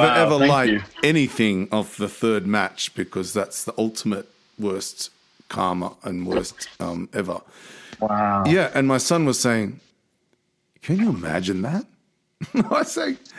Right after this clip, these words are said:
Speaker 2: "No, I, I can't. We can't.
Speaker 1: No, no.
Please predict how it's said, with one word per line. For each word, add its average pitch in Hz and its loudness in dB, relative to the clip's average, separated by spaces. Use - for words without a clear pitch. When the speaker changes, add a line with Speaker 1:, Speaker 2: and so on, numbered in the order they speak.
Speaker 2:
"No, 180 2
I, 120 -2
I 160 -4
can't. - -2
We 160 2
can't. 113 2
Speaker 1:
No, 123 4
no. 117 0